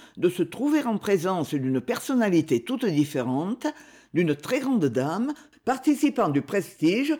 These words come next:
qu'exerçait autour de lui le prince de Wittengrass. « Seigneur, permettez qu'il ne la fasse pas souffrir », suppliait-il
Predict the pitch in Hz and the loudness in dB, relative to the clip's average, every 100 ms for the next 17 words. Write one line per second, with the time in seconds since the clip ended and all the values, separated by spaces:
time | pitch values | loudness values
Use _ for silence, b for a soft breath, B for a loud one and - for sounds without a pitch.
0 | B B 180 135 240 - 294 190 165 185 | B B -2 2 0 0 -2 -2 0 0
1 | 151 147 135 202 311 185 - 170 254 311 | 4 4 4 4 4 2 -2 -4 -2 -2
2 | 233 143 147 285 269 165 131 127 131 139 | -2 2 2 2 2 0 0 -2 -4 -6
3 | - - - _ _ _ _ _ _ _ | -12 -20 -20 _ _ _ _ _ _ _
4 | _ _ _ _ - 294 214 175 165 143 | _ _ _ _ 0 4 4 4 4 2
5 | - B B - 330 254 226 226 254 240 | -2 B B 2 4 6 4 4 2 2
6 | 262 214 214 214 202 196 - 320 285 - | 0 2 2 2 -2 -2 0 0 0 0
7 | 185 - 170 151 139 - b b b - | -4 0 4 4 2 -8 b b b -4
8 | 254 214 180 160 160 156 220 | -2 2 6 6 6 2 2